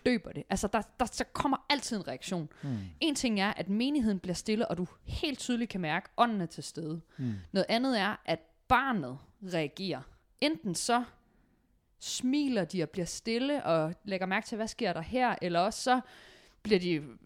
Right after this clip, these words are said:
Speaker 1: måske begynder de at græde. Jeg synes faktisk oftest, at de bare bliver sådan stille og kigger og sådan
Speaker 2: Mm. Mm.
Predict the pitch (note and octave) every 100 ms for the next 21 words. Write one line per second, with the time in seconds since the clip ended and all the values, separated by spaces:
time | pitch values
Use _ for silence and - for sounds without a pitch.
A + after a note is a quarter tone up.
0 | B2+ C3 G3 - G#3 F#3 G3 D#3+ D#3 -
1 | F#3 - A3 B3+ - A#3+ - - B3+ -
2 | - - E3+ F#3 - F3 - G3+ F3 G3+
3 | F#3 - G#3+ A3 B3 F#3 - - A3+ B3
4 | F#3+ E3 E3 G#3 F3+ E3 - - C3+ G#2+
5 | F2+ - _ - A2+